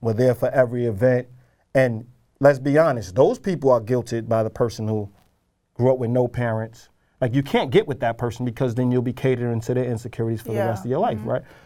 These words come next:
Speaker 1: So you, when you try to find somebody that's actually like-minded, that actually grew up in that same environment, then now you're discriminating,
Speaker 2: Mm-hmm.
Speaker 1: or now you're judging. So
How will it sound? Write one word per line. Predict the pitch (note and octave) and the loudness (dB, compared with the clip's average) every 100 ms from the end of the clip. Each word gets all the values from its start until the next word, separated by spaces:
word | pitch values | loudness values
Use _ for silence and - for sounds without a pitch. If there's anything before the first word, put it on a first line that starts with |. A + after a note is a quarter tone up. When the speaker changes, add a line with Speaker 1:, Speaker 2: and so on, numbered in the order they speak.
| _ | _
Speaker 1:
So | - | 0
you, | C#3 D3+ | 0 2
when | C#3 D3 | 2 0
you | |
try | C#3+ F3 G#3 | 2 4 4
to | D#3+ | 4
find | C#3 B2+ A#2 | 4 2 2
somebody | B2 A#2+ A2+ A2+ | 0 2 2 2
that's | A2 - | 0 0
actually | C#3 C3 - B2+ A#2 G#2 - _ | 0 0 -2 -6 -4 -4 -10 _
like-minded, | B2+ B2+ A2 C3 G3+ C3+ A2 | 0 0 2 2 2 0 0
that | A#2 A#2 | 2 0
actually | - A#2 | -2 -6
grew | A2+ | -2
up | A#2+ A#2 | 0 0
in | |
that | A#2 G#2+ | -2 -2
same | B2 A2+ | -2 -2
environment, | G#2 C3 F#3+ B2 G#2+ | 0 2 2 0 -2
then | A#2+ A#2+ | -2 2
now | A#2+ A2+ | 2 2
you're | A2 A2+ A2 G#2+ G#2 _ - | 0 0 0 -2 -6 _ -8
discriminating, | - - A3+ C3+ G2+ E2+ E2 | -6 0 0 0 -6 -10 -16
Speaker 2:
Mm-hmm. | A3 G#3+ G#3 - | -16 -16 -12 -4
Speaker 1:
or | A#2+ | 2
now | C3 C3 | 4 4
you're | B2 A#2+ | 0 -4
judging. | G2 D#3+ F#3 G2+ F2 _ _ _ - | 2 4 4 0 -20 _ _ _ -4
So | - C#3+ C#3 | 2 2 2